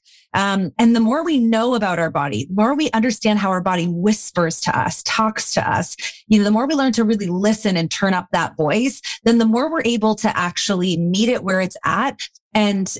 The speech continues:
and like any great C E O of a company, when you listen to your people, when you listen to your body, it will respond, um, in the way that we want. And when we ultimately, in these perimenopause years, what we see for so many of us, right, is,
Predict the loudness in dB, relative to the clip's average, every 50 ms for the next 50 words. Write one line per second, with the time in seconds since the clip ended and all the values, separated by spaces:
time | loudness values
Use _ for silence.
0 | -2 0 0 0 0 0 0 0 0 -2 -2 -2 0 0 2 2 2 0 0 -2
1 | -2 -2 -2 -2 -2 -6 -2 0 0 0 0 0 0 0 2 2 0 0 0 -2
2 | 0 0 0 0 0 0 -2 0 0 0 0 0 0 0 0 0 2 2 2 0
3 | 0 0 0 2 2 2 0 -2 -2 -2 -2 -2 -2 -4 -6 -8 -8 -6 -6 -4
4 | -2 -2 -2 -4 -2 -2 0 0 0 0 -2 -2 -2 -2 0 -2 -2 -2 -2 0
5 | 0 0 0 -2 -4 -2 -2 0 0 0 0 -2 -2 -2 -4 -6 -6 -6 -6 -6
6 | -6 -8 -10 -10 -12 -18 -20 _ _ _ _ 0 2 2 2 2 0 0 0 -2
7 | -4 -6 -4 -4 -2 -2 -2 -4 -6 -6 -8 -8 -8 -10 -12 -16 -8 -4 -2 0
8 | 0 0 0 0 0 0 2 2 2 2 0 0 0 0 0 -2 -2 -2 -2 -2
9 | -2 -2 -2 0 0 -2 -2 -2 -2 0 0 2 2 0 0 0 2 2 2 0
10 | 0 -4 -8 -10 -12 -12 -14 -20 -6 -2 0 0 0 2 2 2 2 2 2 0
11 | -2 -2 0 -2 -2 -2 0 2 4 4 2 0 -2 -2 0 0 0 0 0 -2
12 | 0 0 0 0 0 2 2 2 2 2 2 0 0 -2 -2 -2 -2 -2 -2 -2
13 | -4 -4 -4 -2 0 2 4 4 4 2 0 0 -2 -2 0 0 0 2 2 2
14 | 2 2 2 0 -2 -4 -2 0 0 2 0 0 -2 -2 -4 -4 -6 -8